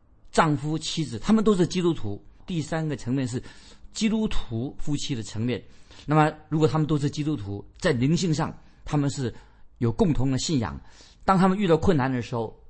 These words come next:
或者遇到患难的时候，丈夫、妻子啊，都可以一同啊，向神祷告，一同在神的话语当中求神来引导帮助。就算啊，如果前面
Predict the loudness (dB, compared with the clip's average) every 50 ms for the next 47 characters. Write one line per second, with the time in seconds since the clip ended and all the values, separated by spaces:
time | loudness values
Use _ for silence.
0 | -20 -10 -8 -8 -6 -6 -6 -2 -2 -2 -2 -2 -2 -2 0 0 0 -2 -2 -4
1 | -4 -4 -2 -4 -4 -4 -8 -14 -16 -18 -20 -20 -20 -20 -12 -4 -2 0 0 0
2 | 0 0 -2 -2 -4 -4 -4 -4 -4 -4 -6 -8 -8 -8 -8 -10 -14 -18 -6 -2
3 | -2 -2 0 -2 -4 -4 -4 -6 -6 -6 -4 -4 -6 -6 -6 -8 -4 -2 -2 -2
4 | -2 -2 -4 -4 -2 -4 -6 -6 -4 -4 -4 -4 -8 -12 -18 -20 -20 -20 -20 -10
5 | -4 0 0 2 2 2 0 0 -4 -10 -20 -20 -20 -6 -2 0 0 0 0 0
6 | 0 -2 -2 2 4 4 4 4 2 0 0 0 0 0 0 -2 -2 -2 -2 -2
7 | -2 -2 -2 -2 -2 -2 -4 -6 -14 -20 -10 -6 -2 -2 0 -2 -2 -6 -6 _
8 | 2 4 4 4 4 2 0 0 0 0 2 2 2 2 -2 -6 -8 -10 -16 -20
9 | -20 -20 -20 -20 -20 -20 -20 -20 -20 -20 -4 2 4 4 6 6 4 4 2 2
10 | 0 -6 -8 -8 -6 -4 -4 -2 0 0 0 -2 0 0 2 2 4 4 2 0
11 | -2